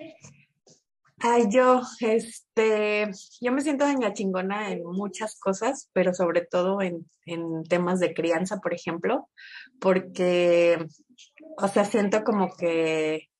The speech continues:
yo podría hacer todo y yo debería de hacer todo, y, y de repente, digo, es algo que he estado trabajando recién, pero,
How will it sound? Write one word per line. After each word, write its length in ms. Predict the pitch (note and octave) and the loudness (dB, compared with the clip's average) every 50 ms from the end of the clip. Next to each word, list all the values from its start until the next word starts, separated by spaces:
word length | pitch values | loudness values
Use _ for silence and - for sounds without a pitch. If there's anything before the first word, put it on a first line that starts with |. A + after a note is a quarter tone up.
| _ _ F4 - _ _ _ G#4 - - - - D#4 D#4+ D#4+ D#4 E4+ E4+ E4+ E4+ E4+ - _ _ | _ _ -20 -20 _ _ _ _ -20 -20 -18 -16 -16 -14 -14 -14 -14 -14 -14 -16 -18 -20 _ _
yo 300 | G3 F3+ - G#3 F3+ D#3+ | -10 -4 0 0 0 2
podría 500 | - G3 G3 F#3 F#3+ F#3+ G3+ G#3 G#3 G#3 G3+ | 4 4 4 4 4 2 4 2 2 2 0
hacer 460 | - F#3 F#3 F3+ - F3+ F3 F3 - _ _ | 0 -2 -4 -2 -2 -4 -4 -4 -8 _ _
todo 480 | - G#3 G#3+ G#3+ G3+ A3 A3 A3 A3+ - | 2 2 2 4 2 2 0 0 0 0
y 140 | F3+ F#3 E3+ | -2 -2 0
yo 140 | F#3 F3+ F3 | 0 0 0
debería 480 | F3 E3+ E3+ E3 E3 E3+ F3+ F3+ F#3 | 0 0 -2 -4 -4 -4 -4 -4 -4
de 100 | F3+ F3 | -4 -4
hacer 280 | E3 - - F3 E3 - _ _ | -6 -8 -10 -12 -14 -14 _ _
todo, 480 | G3 G3 G3 F#3+ G#3 G#3+ B3 C4+ - - _ - - - - - - _ - - | 0 0 2 2 0 0 -2 -4 -6 -14 _ -20 -20 -20 -20 -20 -20 _ -20 -16
y, 480 | - F#3+ G#3 G3 G3 G3 G3 G3 F#3+ - | -8 -4 -2 0 2 4 4 4 2 0
y 140 | - G3+ G#3 | 0 0 2
de 140 | G3+ G3 F#3 | 2 4 4
repente, 840 | F3 F#3 F#3 - G3+ G3 G#3 F#3+ - A3 A3+ A3+ A3+ G#3+ - - - D3+ | 2 0 -2 0 -2 0 0 0 0 0 2 2 2 2 0 -2 -4 -6
digo, 140 | - G3+ G3 | -4 0 0
es 120 | G3 G3 G#3 | 0 0 0
algo 200 | G3 G3+ G#3 G3 | -2 -2 -2 -2
que 60 | A#3 | -4
he 40 | G3+ | -4
estado 200 | - G#3 G3 G3 | -2 -2 -2 0
trabajando 680 | G#3 F#3+ F3 F3 - - G3 F#3+ F#3+ G3 G#3+ - - - | 0 -2 -2 -2 -4 -4 -4 -2 -2 -2 -2 -4 -6 -8
recién, 640 | - - F#3 F#3+ - - G3+ G3+ A3+ C4 D4+ - - _ _ - - _ | -4 -4 -2 -2 -2 -4 -4 -4 -4 -6 -6 -8 -12 _ _ -20 -6 _
pero, 840 | G3 F#3+ F#3 F#3 F#3 F3 F3 E3+ E3+ E3+ E3 D#3+ D#3 D#3 D#3 D3 | 2 2 4 4 4 6 6 6 6 4 2 0 0 -2 -4 -8